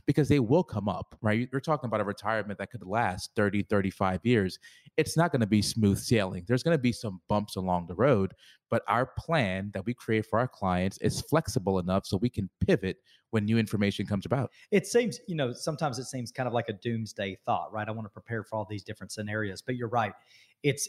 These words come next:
Speaker 2: it's necessary in, in doing what we do every day. We've seen such a variety of different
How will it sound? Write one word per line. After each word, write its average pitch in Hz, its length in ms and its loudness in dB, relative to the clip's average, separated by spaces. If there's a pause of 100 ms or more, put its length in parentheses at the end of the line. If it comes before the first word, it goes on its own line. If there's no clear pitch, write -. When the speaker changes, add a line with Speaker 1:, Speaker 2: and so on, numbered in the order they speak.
Speaker 2:
it's - 240 2
necessary 120 800 2
in, 139 160 2
in 139 220 2
doing 180 260 6
what 151 160 0
we 135 100 6
do 127 160 6
every 110 140 2
day. 123 180 2
We've 113 280 -2
seen 123 320 0
such - 300 -2
a 123 40 -2
variety 107 560 0
of 92 140 -8
different 110 420 0